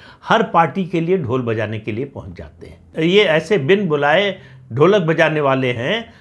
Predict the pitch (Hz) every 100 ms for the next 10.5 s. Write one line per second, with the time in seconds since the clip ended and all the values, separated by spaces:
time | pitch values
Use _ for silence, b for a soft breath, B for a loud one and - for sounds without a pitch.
0 | B 123 123 220 156 131 214 208 127 107
1 | 143 160 151 196 - - 156 170 170 135
2 | 175 156 127 127 113 156 139 143 131 127
3 | 160 143 B B 123 165 - 190 151 165
4 | 170 139 139 127 127 123 123 196 196 B
5 | - 170 175 147 113 98 85 - 85 -
6 | - - - 214 165 170 180 240 196 185
7 | 185 214 190 156 165 170 170 - 240 180
8 | 131 139 156 185 208 165 185 247 247 -
9 | - - - 120 123 123 147 135 110 87
10 | 85 80 76 -